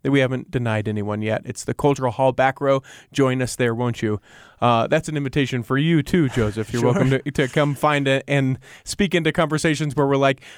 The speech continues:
Speaker 1: "Joseph said, you know, he liked, uh, this particular drink. Where can you find that drink in this area?" Like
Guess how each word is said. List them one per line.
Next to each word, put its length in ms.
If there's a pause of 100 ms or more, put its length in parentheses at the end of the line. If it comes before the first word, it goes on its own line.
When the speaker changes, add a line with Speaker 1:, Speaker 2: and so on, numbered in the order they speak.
(120)
Speaker 1:
"Joseph 400
said, 520
you 180
know, 220
he 160
liked, 500 (140)
uh, 280
this 160
particular 520
drink. 260
Where 140
can 120
you 60
find 240
that 140
drink 200
in 80
this 140
area?" 260
Like 240